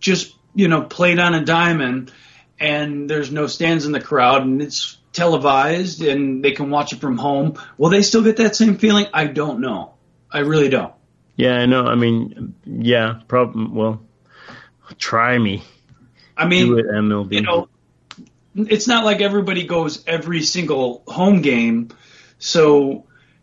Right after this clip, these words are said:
Speaker 1: you know, it's like, dude, all right, you can't go to your home game right now, so watch it on fucking T V.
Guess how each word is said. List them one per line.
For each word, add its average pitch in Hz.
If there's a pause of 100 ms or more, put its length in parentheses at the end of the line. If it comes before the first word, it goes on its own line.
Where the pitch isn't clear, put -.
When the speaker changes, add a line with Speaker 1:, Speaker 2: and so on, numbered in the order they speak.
(300)
Speaker 1:
you 185
know, 175
it's 170
like, 170
dude, 180 (540)
all 180
right, 175
you 170
can't 190
go 180
to 170
your 151
home 151
game 123
right 110
now, 113
so 151
watch 147
it 156
on 151
fucking 131
T 117
V. 110